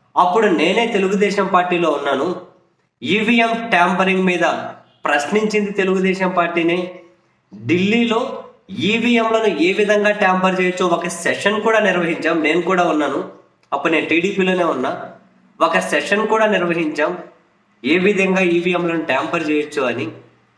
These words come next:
అప్పుడు కొన్ని అరెస్టులు కూడా జరిగాయి ఈవీఎం ట్యాంపరింగ్కి సంబంధించి. వాటిని ఎలా కొట్టిపారేయగలం? ఆ పాసిబిలిటీ ఉంది.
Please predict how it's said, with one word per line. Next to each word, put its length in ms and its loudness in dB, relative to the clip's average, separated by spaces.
అప్పుడు 280 2
కొన్ని 220 2
అరెస్టులు 440 0
కూడా 180 2
జరిగాయి 400 0
ఈవీఎం 420 -2
ట్యాంపరింగ్కి 640 0
సంబంధించి. 640 -2
వాటిని 440 2
ఎలా 140 2
కొట్టిపారేయగలం? 840 0
ఆ 60 6
పాసిబిలిటీ 600 2
ఉంది. 320 0